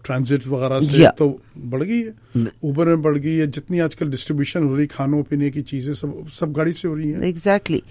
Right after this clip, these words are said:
Speaker 1: اوبر سے ہو رہی ہیں اور جس-، distribution Amazon، یہ
Speaker 2: اچھا، اگر
Speaker 1: Amazon
Speaker 2: ایک basic گاڑی اگر میں آپ سے لیتی ہوں، I'm just asking، of course، یہ تو پھر وہ جتنا گڑ ڈالتے جائیں گے اتنا میٹھا ہوتا چلا جائے گا،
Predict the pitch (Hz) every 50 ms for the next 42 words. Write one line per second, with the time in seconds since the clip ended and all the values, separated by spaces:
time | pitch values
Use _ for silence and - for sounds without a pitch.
0 | - - 165 156 151 190 185 170 - 185 170 170 160 180 185 185 180 170 170 165
1 | 160 160 - - 175 156 135 147 - - 170 156 139 143 - - 190 156 185 -
2 | - - 180 175 180 - - 156 165 151 139 156 165 160 165 160 165 165 160 147
3 | 151 156 160 160 160 165 165 294 302 320 294 302 311 311 311 311 269 226 196 -
4 | 277 285 277 - - 294 277 214 175 180 143 120 123 139 135 131 110 127 113 82
5 | 101 90 67 - 50 - - - - - - - - - - - - 73 80 71
6 | 85 135 180 196 240 240 196 185 202 - 202 143 127 135 - - - 92 113 117
7 | 160 151 - - - 165 135 - - - 127 113 - 101 127 123 - - - 120
8 | 127 131 120 110 123 - 131 143 135 123 139 139 123 135 131 131 127 120 151 135
9 | 147 147 151 147 147 147 - - 139 139 143 143 143 151 139 120 110 - 120 113
10 | 117 113 113 113 110 113 113 120 123 117 139 139